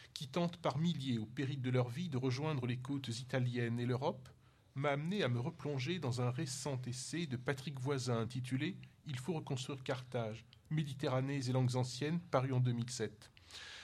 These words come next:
Dans cet ouvrage absolument captivant, l'auteur,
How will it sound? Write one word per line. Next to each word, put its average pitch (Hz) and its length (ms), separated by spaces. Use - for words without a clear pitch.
Dans 151 100
cet 175 200
ouvrage 190 260
absolument 151 460
captivant, 165 640
l'auteur, 151 500